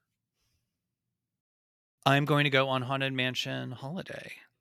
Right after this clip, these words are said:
It's always a treat. I haven't been able to do it in a while, so I'm very excited.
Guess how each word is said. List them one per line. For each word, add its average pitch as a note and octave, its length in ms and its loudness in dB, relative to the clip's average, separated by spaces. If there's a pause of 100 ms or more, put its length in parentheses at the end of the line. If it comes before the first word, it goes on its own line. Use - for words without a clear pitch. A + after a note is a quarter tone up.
(180)
It's - 240 -6
always C3+ 240 0
a B2 60 -6
treat. A#3 320 -2
I B2 60 0
haven't A#2 240 -2
been A2+ 100 -2
able G#2+ 160 -6
to A2 80 -6
do G#3 160 -6
it G#3+ 80 -2
in G#3+ 80 -4
a G#3 80 -6
while, F#3+ 340 -4
so C3 140 -6
I'm A2+ 100 -8
very G#2+ 240 -8
excited. F3+ 640 -8